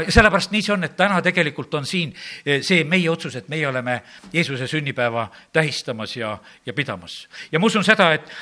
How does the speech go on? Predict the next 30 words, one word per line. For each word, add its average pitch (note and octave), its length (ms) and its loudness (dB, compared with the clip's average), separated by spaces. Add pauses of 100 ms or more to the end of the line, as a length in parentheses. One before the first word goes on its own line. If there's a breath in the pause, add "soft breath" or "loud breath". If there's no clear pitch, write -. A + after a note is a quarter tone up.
(240 loud breath)
et, E3 280 2
eh, D3 220 4 (380)
see B3+ 200 6
on G#3+ 160 4 (380)
temale A#3 340 6
selline F3+ 460 2 (260)
rõõmus A3 320 6
üllatus, D3 480 0 (240 loud breath)
kui F3+ 140 4
meie A3 260 8 (300)
oleme G#3 280 6
selle F#3+ 220 4
otsuse D#3+ 320 -2
teinud F3 300 0
ja, C#3+ 220 2
ja D3+ 100 -4
tuleme. G#2 340 -4 (640 soft breath)
Teate C3 260 -6
mis? G2 300 -12 (1500 soft breath)
On G3+ 100 4
osa B3 220 4
inimesi, F3+ 400 0
kes C#3 200 -4
otsustavadki, C3 680 -8
et - 80 -16
nemad E3 260 -6
ainult C#4 280 0
peavad A2 280 -4
Jeesuse G2+ 340 -8
sünnipäeva. A2+ 540 -8